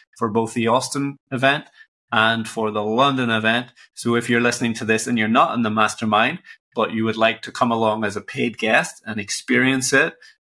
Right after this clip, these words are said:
and see what it's all about and benefit from going through the two-day annual planning workshop with us, then there's an opportunity for you to apply for one of those guest places. Okay, so,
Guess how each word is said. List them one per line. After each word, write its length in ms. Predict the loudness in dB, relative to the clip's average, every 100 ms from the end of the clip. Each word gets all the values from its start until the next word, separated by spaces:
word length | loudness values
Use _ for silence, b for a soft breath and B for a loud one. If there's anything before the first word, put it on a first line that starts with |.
| -6
and 380 | -2 0 0 -2
see 180 | -2 0
what 140 | 0
it's 100 | -2
all 160 | 0 0
about 380 | 2 2 0 -4 _ b _ -10
and 240 | -8 -2
benefit 460 | 0 0 0 -6 -6
from 200 | -4 -2
going 320 | 2 2 0
through 220 | 0 0
the 100 | 0
two-day 400 | -2 0 2 2
annual 320 | 0 -2 -4
planning 460 | -2 0 0 -2 -6 -6
workshop 500 | -6 -2 0 2 2
with 160 | 2
us, 260 | 0 -4 -12 -2
then 600 | 2 4 2 0 -2 -6 b b -8
there's 140 | -4
an 80 | -2
opportunity 400 | -2 -2 -4 -4
for 160 | -6 -8
you 120 | -8
to 100 | -10
apply 420 | -14 -4 0 0 -2
for 140 | -6
one 160 | -8 -6
of 60 |
those 160 | -8 -6
guest 320 | -4 -4 -8
places. 480 | -12 -12 -12 -12 -14 -18 B B _
Okay, 320 | -2 0 -2
so, 380 | -2 0 0 -2